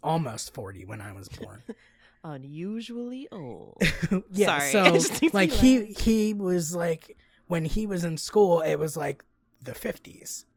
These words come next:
Speaker 1: you know?
Speaker 2: Yep.
Speaker 1: So, yeah, they were very racist. And my dad is, like, um, I always say the celebrity he looks the most like is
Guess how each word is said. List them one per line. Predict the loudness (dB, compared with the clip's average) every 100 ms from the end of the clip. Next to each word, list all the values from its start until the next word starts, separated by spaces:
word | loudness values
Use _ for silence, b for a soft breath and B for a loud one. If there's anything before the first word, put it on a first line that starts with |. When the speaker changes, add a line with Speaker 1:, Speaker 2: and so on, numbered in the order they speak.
| _ _ _ -10
Speaker 1:
you | -10
know? | -8 -12 -12 -14 -4
Speaker 2:
Yep. | -4 -4 _ _ _ _ _ _ -16
Speaker 1:
So, | -8 -8 -8 -14 -20 _ _ _
yeah, | -14 -12 -16 -14
they | -10 -8
were | -8
very | -8 -8 -8
racist. | -10 -12 -8 -2
And | 0
my | 0
dad | 0 -2 -2 -2
is, | -6 -6
like, | -6 -8 -10 _ -20 _
um, | -6 -4 -4 -6 -8 -12 -16 _ 0
I | 2 2
always | 0 -2 -4
say | -6 -6 -8
the | -8 -6 -6
celebrity | -6 -8 -8 -8 -8 -10
he | -10 -12
looks | -12 -12
the | -12
most | -10 -10 -12
like | -12 -12 -12
is | -12 -14